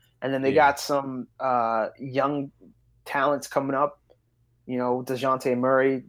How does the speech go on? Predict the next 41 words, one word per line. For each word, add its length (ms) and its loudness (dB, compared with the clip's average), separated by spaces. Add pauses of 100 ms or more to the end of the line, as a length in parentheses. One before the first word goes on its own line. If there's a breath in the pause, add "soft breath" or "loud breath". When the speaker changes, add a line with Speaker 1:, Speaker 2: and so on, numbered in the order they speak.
Speaker 1:
Davis 320 2
Bertans, 580 0
who's 160 -6
a 60 -8
really 320 2
nice 260 -2
prospect. 480 0
I 60 4
love 280 4
Davis 280 0
Bertans. 560 -4 (320 soft breath)
Um, 440 -2
Kyle 260 2
Anderson, 400 -2
slow-mo, 480 0
he's 160 0
a 60 -4
good, 240 -2 (120)
he's 160 -8
a 40 -4
good 160 -4
player. 360 2 (240 soft breath)
You 80 -10
still 140 4
have 120 4
the 100 2
vet, 340 4
Tony 220 2
Parker. 580 2 (960)
Uh, 360 6 (100)
they, 560 -2 (100)
they 140 -4
wanna 260 0
keep 220 2
Jonathan 380 2
Simmons. 640 0 (520 soft breath)
Um, 280 2
and 180 -2
they're 100 4
probably 360 4
gonna 280 2